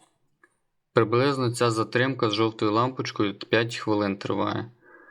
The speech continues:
Це якраз дається той час, щоб ви могли його або вручну включити,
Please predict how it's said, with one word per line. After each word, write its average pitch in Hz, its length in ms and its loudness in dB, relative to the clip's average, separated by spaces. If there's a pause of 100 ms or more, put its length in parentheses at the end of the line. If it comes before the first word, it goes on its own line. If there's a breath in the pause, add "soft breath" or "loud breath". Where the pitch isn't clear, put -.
(180 loud breath)
Це 120 260 4
якраз 110 600 0
дається 110 540 2
той 107 260 0
час, 127 460 -2 (920)
щоб - 280 0
ви 117 200 4
могли 113 440 2
його 110 500 -2 (2000)
або 117 340 2
вручну 113 680 0
включити, 135 680 0